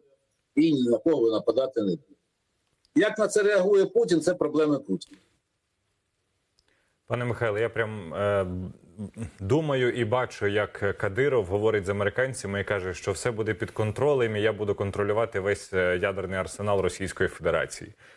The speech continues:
Speaker 2: Ось серед цих кандидатів, які
Speaker 1: Ну,
Speaker 2: ви
Speaker 1: це
Speaker 2: пере-
Speaker 1: може бути смішно, але повірте, що хтось, хтось із того боку теж, е, теж веде перемовини. Ну, так, от,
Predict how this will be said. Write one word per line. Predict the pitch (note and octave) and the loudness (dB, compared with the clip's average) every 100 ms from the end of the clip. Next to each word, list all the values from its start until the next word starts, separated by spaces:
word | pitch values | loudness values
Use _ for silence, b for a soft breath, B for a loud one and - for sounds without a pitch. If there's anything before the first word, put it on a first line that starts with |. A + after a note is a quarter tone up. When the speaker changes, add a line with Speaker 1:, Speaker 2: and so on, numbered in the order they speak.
| b | b
Speaker 2:
Ось | A2+ | -2
серед | - C3+ C3 | 2 2 0
цих | F3 - | -2 -4
кандидатів, | E3 C#3+ B2+ F#2+ - E2+ | 0 2 2 -2 -4 -10
які | - - | 0 0
Speaker 1:
Ну, | |
Speaker 2:
ви | - | 4
Speaker 1:
це | |
Speaker 2:
пере- | A4 A#4 | 4 4
Speaker 1:
може | G#4+ A#4+ | 4 4
бути | A4+ A4+ | 4 2
смішно, | - B3+ A3+ G3 F#3 | 2 2 2 2 0
але | G3 | 0
повірте, | G3+ A3+ A#3+ G3+ | 0 2 2 2
що | - F3 | 2 2
хтось, | G3+ G#3 G3+ | 2 2 0
хтось | - G3+ G#3+ - - B B B _ | 0 2 2 0 -8 B B B _
із | D#3 D3+ | 2 4
того | - G3 F3 | 4 6 4
боку | E3 G#3+ E3+ | 4 4 2
теж, | - F#3+ - F3 | 2 0 2 2
е, | D#3+ D3+ D3 | 4 6 4
теж | D3 G3+ D#3+ | 4 4 4
веде | C#3+ D3 E3+ | 4 4 2
перемовини. | D#3 C3+ G#2+ E2+ - - - _ _ _ _ _ | 2 2 2 0 -2 -8 -20 _ _ _ _ _
Ну, | F#3 | 4
так, | G3+ A3 - | 4 2 0
от, | G#3 | -2